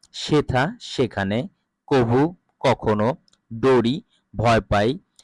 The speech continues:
কিরণ, আলো, আত্মীয়, আপনজন, রবি, সূর্য, বায়ু, বাতাস। দেখেন এখানে শব্দগুলো শেখার পর এখানে এটা, এইগুলি দিয়ে বাক্য রচনা, আহ, করতে হবে। পাঠশালে যে কোনো একটা, আহ, বাক্য আমরা লিখতে পারি,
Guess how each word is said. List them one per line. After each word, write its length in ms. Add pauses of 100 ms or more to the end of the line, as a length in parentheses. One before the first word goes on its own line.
(140)
কিরণ, 480 (240)
আলো, 460 (380)
আত্মীয়, 520 (460)
আপনজন, 680 (220)
রবি, 480 (140)
সূর্য, 640 (340)
বায়ু, 520 (240)
বাতাস। 460 (720)
দেখেন 260 (100)
এখানে 260
শব্দগুলো 500
শেখার 340
পর 160
এখানে 320
এটা, 200 (120)
এইগুলি 300
দিয়ে 180
বাক্য 340
রচনা, 320
আহ, 840
করতে 300
হবে। 340 (180)
পাঠশালে 420
যে 140
কোনো 220
একটা, 340
আহ, 520
বাক্য 320
আমরা 140
লিখতে 260
পারি, 260